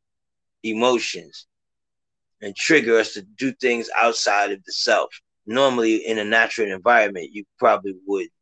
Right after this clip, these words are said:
wouldn't matter. But influences from others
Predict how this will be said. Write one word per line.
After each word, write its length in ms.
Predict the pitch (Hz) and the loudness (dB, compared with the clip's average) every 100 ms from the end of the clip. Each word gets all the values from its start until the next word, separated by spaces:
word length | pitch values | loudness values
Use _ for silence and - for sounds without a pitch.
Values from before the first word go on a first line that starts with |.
| _ _ _ _ _ _ _ _ _ _ _ _ _ _ | _ _ _ _ _ _ _ _ _ _ _ _ _ _
wouldn't 240 | 104 98 | -8 -6
matter. 260 | 101 101 87 - _ _ _ _ _ _ _ _ _ _ _ _ | -2 -2 -2 -10 _ _ _ _ _ _ _ _ _ _ _ _
But 180 | 90 92 - | -4 -4 -2
influences 840 | 147 147 - 110 107 98 - 98 | 0 0 -2 -2 -2 -4 -6 -8
from 220 | - 101 95 | -8 -10 -2
others 640 | 117 131 101 82 82 - | 2 2 0 -6 -8 -16